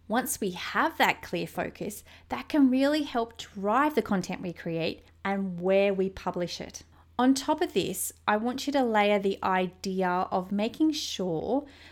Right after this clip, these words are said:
that you're serving your ideal client with content that meets them wherever they are in that client journey.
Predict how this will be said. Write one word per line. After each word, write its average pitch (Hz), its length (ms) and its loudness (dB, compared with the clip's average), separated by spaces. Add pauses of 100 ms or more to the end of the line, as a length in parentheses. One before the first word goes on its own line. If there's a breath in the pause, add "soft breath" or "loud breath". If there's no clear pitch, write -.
(140 loud breath)
that 233 200 2
you're 226 160 0
serving 254 760 2
your 226 280 -2
ideal 202 320 0
client 180 420 -4
with 196 200 -4
content 220 500 -4
that - 160 -2
meets 196 280 -4
them 185 280 -2
wherever 190 400 0
they 220 180 0
are 202 140 -2
in 185 80 -2
that - 280 -6
client 160 320 -6
journey. 175 420 -10